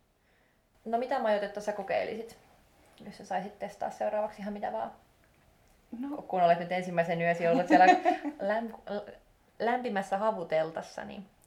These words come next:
Speaker 1: mikä olisi seuraava?
Speaker 2: No siis seuraavaksi mä ehkä haluaisin testailla sitä telttaa uudelleen. Ö,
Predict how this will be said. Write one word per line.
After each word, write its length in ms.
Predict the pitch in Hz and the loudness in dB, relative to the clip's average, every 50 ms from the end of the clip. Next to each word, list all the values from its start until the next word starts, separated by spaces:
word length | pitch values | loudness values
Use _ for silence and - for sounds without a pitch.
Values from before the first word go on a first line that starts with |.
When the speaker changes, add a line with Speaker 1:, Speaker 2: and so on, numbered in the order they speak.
| _ _ 208 | _ _ -14
Speaker 1:
mikä 220 | 196 190 - 175 | -12 -8 -6 -6
olisi 160 | 170 170 - | -6 -6 -6
seuraava? 440 | - 180 190 196 185 185 196 208 214 - - _ _ _ _ _ _ - - - _ | -6 -4 -4 -2 -4 -4 -6 -8 -10 -12 -18 _ _ _ _ _ _ -20 -20 -18 _
Speaker 2:
No 240 | 226 220 233 233 226 - | -8 -4 -2 -4 -4 -4
siis 220 | - 254 233 - | -8 -12 -8 -6
seuraavaksi 440 | 262 277 311 392 392 370 370 - 302 | -4 -2 0 0 0 -2 -4 -4 -2
mä 100 | 262 254 | -2 -2
ehkä 200 | 240 247 - 247 | -2 -4 -6 -4
haluaisin 320 | 254 240 233 233 226 214 | -4 -4 -4 -6 -8 -8
testailla 380 | 214 220 220 - 226 208 190 196 | -8 -10 -8 -6 -6 -6 -6 -6
sitä 160 | - - 196 | -10 -12 -14
telttaa 640 | - 214 220 233 233 - - 202 175 - - - - - | -8 -6 -6 -6 -6 -6 -6 -6 -6 -6 -8 -12 -16 -16
uudelleen. 680 | 190 185 196 202 226 240 247 254 302 311 311 311 302 - - - _ _ _ _ _ _ _ _ - - | -14 -14 -10 -10 -8 -8 -6 -6 -6 -6 -4 -6 -6 -8 -12 -20 _ _ _ _ _ _ _ _ -14 -12
Ö, 160 | 185 175 | -10 -10